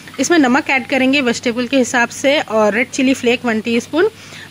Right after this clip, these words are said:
बस बिल्कुल मिला के हम इसको साइड में रख देंगे। तरकारी का, वेजिटेबल्स का कलर बिल्कुल चेंज नहीं होना चाहिए, इसका हमें क्रंच ऐसे ही रखना है। तो वेजिटेबल्स, सौते वेजिटेबल्स तैयार है, उसी, अ, हमने साइड में रख दिया है। उसी पैन में मैं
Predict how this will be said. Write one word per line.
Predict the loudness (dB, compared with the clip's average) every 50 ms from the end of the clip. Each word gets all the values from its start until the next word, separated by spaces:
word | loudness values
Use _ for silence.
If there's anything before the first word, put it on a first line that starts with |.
| -4
बस | 0 0 0 0 0
बिल्कुल | 0 0 0 2 2 2 4
मिला | 4 4 4 4 2 0 -2
के | -2 -2 -2 0 0
हम | 0 0 0 0
इसको | 0 -2 -2 -4 -4
साइड | -2 0 0 0 0 2
में | 2 2
रख | 0 0 0
देंगे। | -2 -2 0 0 -2 -2
तरकारी | 0 -2 -2 -2 0 0 0 0 -2
का, | 0 0 -2 -2 -2
वेजिटेबल्स | -2 -4 -4 -4 -2 -4 -4 -4 -4 -4
का | -4 -4 -2
कलर | 0 0 0 0 -2 -2
बिल्कुल | -4 -4 -2 0 0 -2
चेंज | 0 0 0 0 0 0 0
नहीं | 2 2 4
होना | 4 4 2 2 0
चाहिए, | 0 -2 -2 -2 0 0 2 0 0 -2 -4 -16 -20 -20 -20 -20 -20 -20 -20 -20 -20 -20 -20 -20 -20 -20 -10 -8
इसका | -8 -2 0 2
हमें | 2 2 2 0
क्रंच | 0 2 2 2 2 2
ऐसे | 0 0 0 0 0
ही | 2 2
रखना | 0 -2 -2 -2 0 0
है। | 2 0 -2
तो | 0 2 2 4 4 2 2 -2 -4
वेजिटेबल्स, | -4 -4 -4 -2 -4 -2 -2 -2 -2 -2
सौते | -2 -4 -2 0 0
वेजिटेबल्स | 0 0 0 -2 -4 -4 -4 -6 -4
तैयार | -4 -2 0 0 0 0 2 2
है, | 2 0 0
उसी, | 0 -2 -2 0 0 0 0
अ, | 0 -2 -8 -12 -12 -12 -10 -4
हमने | 0 0 0 0
साइड | 0 0 -2 0
में | 0 0 0
रख | -2
दिया | -4 -2 -2 0 0
है। | 0
उसी | 0 -2 -2 -2 -2
पैन | -2 0 -2 0
में | 0 0 0
मैं | 0 0 0 -2